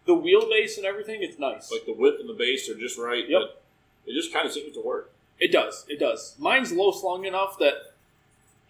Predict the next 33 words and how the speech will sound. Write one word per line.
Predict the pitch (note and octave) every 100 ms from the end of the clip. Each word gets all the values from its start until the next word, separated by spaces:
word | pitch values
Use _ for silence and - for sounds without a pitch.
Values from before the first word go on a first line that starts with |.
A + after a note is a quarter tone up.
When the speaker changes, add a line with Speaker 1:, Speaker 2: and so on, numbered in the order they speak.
| - - D3
Speaker 1:
his, | A3+ A#3 F3+
we | E3
left | E3+ F3+
some | E3+
up | D3 -
tra-, | E3+ C#3
a | C3+
lot | D3+ D3
of | B2+ - D#3+
decent | F3 E3
amount | D3 C3
of | E3+
up | F#3
travel | D#3+ C#3
in | B2
the |
suspension, | - - G#3+ - -
so | A#2+
it | A2 -
does, | F#3 D#3 - C3
like, | C3
he | D#3
can | E3 D3
run | C#3+ B2
speed | - D3+ C#3+
on | B2
the | -
trail | F3 F3 F3 E3
and | C#3+
Speaker 2:
Sure. | A#2
Speaker 1:
stuff, | D#3+ D#3
and | C#3
it's, | C3+ - -